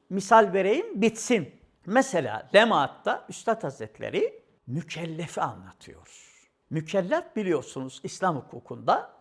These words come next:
şeriatın hükümlerinden sorumlu kişi demek. Mükellef. Çocuk mesela mükellef değil her şeyle. Belli şeylerle mükellef. Tabii mübarek ablamız bunu mükellef sofra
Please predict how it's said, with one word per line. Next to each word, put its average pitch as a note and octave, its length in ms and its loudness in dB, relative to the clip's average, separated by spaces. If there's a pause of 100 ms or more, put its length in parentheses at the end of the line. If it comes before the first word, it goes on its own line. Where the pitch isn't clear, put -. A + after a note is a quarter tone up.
(360)
şeriatın F3+ 600 0
hükümlerinden A#2+ 800 -8
sorumlu F3+ 680 -2
kişi G#3+ 340 -10
demek. - 500 -20 (260)
Mükellef. G#2 540 -14 (920)
Çocuk G#3+ 420 2
mesela D3+ 480 -6
mükellef G3+ 540 -2
değil B3+ 220 -2
her C3+ 160 0
şeyle. - 400 -14 (260)
Belli C#4 280 8
şeylerle A2 520 -2
mükellef. - 540 -20 (400)
Tabii F3+ 160 -14
mübarek E3 440 -10
ablamız E3 540 -12
bunu G3+ 260 -10 (240)
mükellef F3 540 -12
sofra D3+ 720 -8